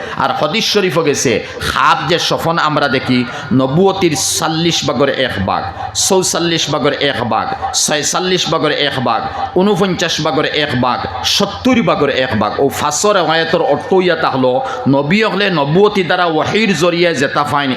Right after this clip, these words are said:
এর সত্তর ভাগ বা চল্লিশ ভাগের এক ভাগ এক মুমিন দে আল্লাহ খাব দেখাইল।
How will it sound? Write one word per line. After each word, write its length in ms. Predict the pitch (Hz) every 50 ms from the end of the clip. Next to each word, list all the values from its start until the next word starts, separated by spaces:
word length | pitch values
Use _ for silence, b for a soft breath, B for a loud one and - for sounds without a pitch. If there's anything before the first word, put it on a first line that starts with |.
| - -
এর 200 | 180 202 220 196
সত্তর 560 | - - - 214 - - - 226 254 277 254
ভাগ 260 | 208 247 233 226 226 226 233 247 233 226 156
বা 120 | 143 160
চল্লিশ 600 | - - - 226 226 247 254 262 277 247 - 214
ভাগের 240 | 220 226 196 208 196
এক 360 | 185 - 190 190 - 185 160
ভাগ 140 | 175 175 180 - -
এক 100 | 185 170 -
মুমিন 460 | 147 143 139 139 151 170 190 190 180 165
দে 60 | 170
আল্লাহ 360 | - - 139 139 135 135 127
খাব 300 | - - - 139 104 117
দেখাইল। 440 | 104 92 80 - 78 73 73 73